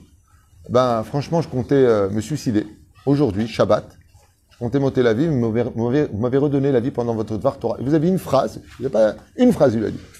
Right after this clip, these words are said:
qui m'a fait changer d'avis. Imaginez que maintenant, donc lui, il le sait, il lui a dit, « Oh, Toda Lael. » Imaginez maintenant que cet homme-là, il sort,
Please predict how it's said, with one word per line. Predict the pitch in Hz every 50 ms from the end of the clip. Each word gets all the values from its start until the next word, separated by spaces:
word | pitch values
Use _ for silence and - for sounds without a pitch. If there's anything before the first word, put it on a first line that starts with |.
| - - _ _ _ - -
qui | - 143 147
m'a | 151 147
fait | 147 165 165
changer | 165 - 202 175 156 175
d'avis. | 139 131 117 92 85 - - - _ _ _ _ _ _ - - - _ _ _ _ _ _ _ - - _ _ -
Imaginez | 143 180 190 185 240 311 302 -
que | - 165
maintenant, | 156 151 - 165 127
donc | 135 104 107 120 117 -
lui, | 131 127
il | 123
le | 135 156
sait, | - - 226
il | 160
lui | 120 117
a |
dit, « | 113 180
Oh, | 180 135
Toda | - 123 110 139
Lael. » | - 143 143 175 175 117 95 78 - - - - - _ _ _ _ -
Imaginez | - 151 196 196 220 254
maintenant | 254 214 190 185 170
que | - -
cet | 151 - -
homme-là, | 202 196 165 151 135
il | 120
sort, | - - 120 - 85 -